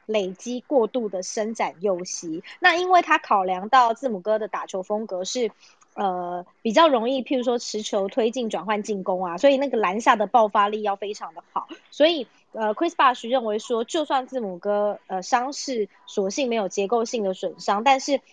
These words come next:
他的膝盖可能没有办法承受他的打法。所以其实在 Chris Bosh 他今天讲的时候，他其实认为他有可能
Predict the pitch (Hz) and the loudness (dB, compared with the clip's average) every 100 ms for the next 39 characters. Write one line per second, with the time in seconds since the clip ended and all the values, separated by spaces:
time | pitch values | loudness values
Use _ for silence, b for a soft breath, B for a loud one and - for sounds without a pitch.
0 | _ 339 339 285 - 269 294 240 208 208 | _ 2 2 0 -6 -2 2 2 0 -8
1 | 180 180 220 302 233 240 208 175 - 196 | -10 -6 -2 -2 0 0 -2 -6 -8 -8
2 | 208 - 226 196 214 202 190 - 139 160 | -8 -2 -2 -2 -4 -4 -4 -8 -8 -8
3 | - 147 151 247 269 233 b b - 226 | -6 -8 -6 -2 -2 -2 b b -6 -4
4 | 220 233 214 269 240 214 247 - 208 202 | -4 -6 0 4 4 4 0 4 2 0
5 | 214 214 - 226 233 220 226 - 196 160 | -4 -4 -4 -6 -4 -6 -8 -8 -6 -4
6 | - 180 - 202 226 226 220 190 190 185 | -4 -4 -2 -2 2 0 0 -6 -6 -8
7 | _ _ - 302 370 254 208 190 220 254 | _ _ 2 6 6 6 2 2 2 0
8 | 247 - 254 302 - 247 196 180 170 175 | -2 4 6 6 2 0 0 -8 -12 -18